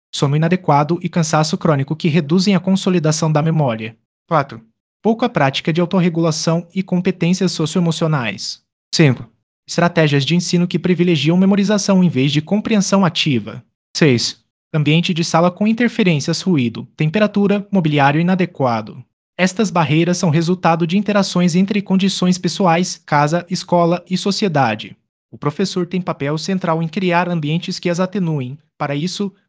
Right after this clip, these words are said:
vale articular com famílias e comunidade usando orientações de relação escola-família e práticas de gestão de sala de aula.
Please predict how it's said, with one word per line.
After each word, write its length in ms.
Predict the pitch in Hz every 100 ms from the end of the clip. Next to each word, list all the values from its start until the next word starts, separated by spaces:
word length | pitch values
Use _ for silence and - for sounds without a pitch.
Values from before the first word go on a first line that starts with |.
| -
vale 240 | 160 190
articular 560 | 185 190 196 196 151 156
com 120 | 170
famílias 640 | 160 185 147 120 123 - -
e 80 | 180
comunidade 600 | - 208 208 170 170 170
usando 360 | 196 165 175 185
orientações 560 | 196 196 180 - 147
de 100 | 135
relação 500 | 139 180 202 - 175
escola-família 960 | 185 - 170 180 180 180 156 143 139 139
e 80 | 180
práticas 520 | 170 170 180 - 170
de 120 | 156 160
gestão 440 | 165 180 - 185
de 120 | 180
sala 320 | 180 180 175
de 160 | 156 139
aula. 420 | 123 101 98 -